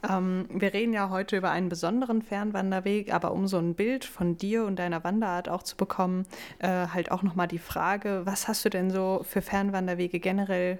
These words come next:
schon gemacht? Und, ähm, dein Instagram-Handle und, und deine, ähm,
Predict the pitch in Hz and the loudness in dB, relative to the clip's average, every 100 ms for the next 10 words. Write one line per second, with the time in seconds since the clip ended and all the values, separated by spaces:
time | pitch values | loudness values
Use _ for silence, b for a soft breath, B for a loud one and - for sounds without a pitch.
0 | - - 196 185 170 175 226 - - 185 | -6 -2 0 2 0 0 0 -4 0 0
1 | 175 180 - B B B B 185 180 175 | 2 -2 -6 B B B B 0 0 0
2 | 175 180 - 156 - 233 233 185 190 190 | -2 -2 0 0 2 0 0 -2 -2 0
3 | 190 185 170 175 170 175 175 175 175 165 | 0 0 2 2 0 0 2 2 2 0
4 | 165 160 185 170 165 170 | 0 0 0 0 0 0